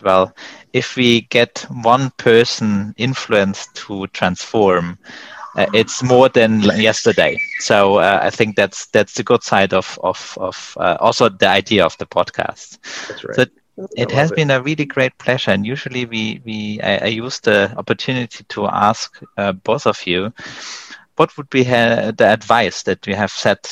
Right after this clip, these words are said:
Speaker 1: to your younger yourselves, uh, when you started your career to, to become the leader that you are, and also now being the, the leader whisperer, um, uh, and, and coach that, that you're doing today?
Speaker 2: Yeah.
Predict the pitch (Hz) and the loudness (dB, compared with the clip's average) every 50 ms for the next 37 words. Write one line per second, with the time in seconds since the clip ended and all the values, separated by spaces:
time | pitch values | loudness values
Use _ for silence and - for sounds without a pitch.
0 | - - - 113 104 98 95 95 95 92 - - _ - 120 123 135 135 113 107 | -14 -8 -6 -2 0 2 4 4 2 2 -2 -6 _ 0 0 2 4 4 2 2
1 | 104 98 98 - - 135 107 92 90 - - - - - 98 95 92 90 90 92 | 2 2 0 0 2 2 2 2 2 0 -4 -8 -6 -4 0 2 2 2 2 0
2 | - - 101 98 98 95 - - - 107 104 - 101 95 - - 90 - - 101 | -4 -6 -8 -8 -8 -8 -6 -2 0 0 0 0 -2 -6 -6 -6 -8 -6 -6 -6
3 | 90 90 104 98 85 - - - - - - 92 87 90 92 - _ _ _ _ | -6 -4 -4 -4 -4 -4 -6 -8 -12 -10 -8 -8 -6 -8 -10 -12 _ _ _ _
4 | - - 104 - - - 120 113 117 110 104 98 98 110 107 101 95 95 90 - | -10 -10 -10 -8 -4 -2 0 0 0 0 0 -2 -2 -2 -4 -2 -2 -4 -4 -2
5 | - 92 90 98 98 87 - 85 87 80 92 92 - - 101 90 87 90 87 - | 0 2 4 4 4 4 2 0 0 0 0 0 -2 -2 0 0 0 0 0 -4
6 | - 101 - - 92 92 92 92 - 92 90 87 87 - - - - - - - | -8 -8 -4 -2 -2 -2 -2 -2 0 2 2 2 2 -2 -6 -14 -20 -20 -20 -20
7 | - - - - _ _ - 98 90 92 90 90 90 - - 92 92 104 117 110 | -20 -20 -20 -20 _ _ 0 0 2 4 4 2 2 0 -2 -4 -4 -2 0 2
8 | 110 104 98 95 92 90 - 120 117 - - 95 87 87 87 - 92 - - 90 | 2 4 4 2 2 0 -2 -4 -4 -2 0 2 2 2 0 -2 -6 -4 0 2
9 | 87 87 85 82 85 87 90 _ _ - 85 95 90 80 80 80 - 82 87 90 | 2 2 2 0 -4 -8 -14 _ _ -2 2 2 2 2 0 -4 -6 -10 -12 -14
10 | 80 - 69 65 67 85 90 95 90 80 80 - - - - 120 110 92 - - | -14 -14 -14 -10 -6 -4 -4 -4 -6 -6 -8 -8 -4 -2 0 0 0 0 -2 -4
11 | - 87 85 - _ _ - 95 - 92 87 85 - 92 87 87 - - 85 85 | -4 -4 -6 -6 _ _ -18 -10 -6 -4 -4 -4 -4 -4 -4 -4 -6 -6 -4 -4
12 | 80 - - _ _ _ _ _ _ _ _ _ _ _ _ _ _ _ _ _ | -4 -4 -6 _ _ _ _ _ _ _ _ _ _ _ _ _ _ _ _ _
13 | _ _ _ _ _ _ _ _ _ _ _ - 120 127 113 - | _ _ _ _ _ _ _ _ _ _ _ -8 -8 -8 -8 -10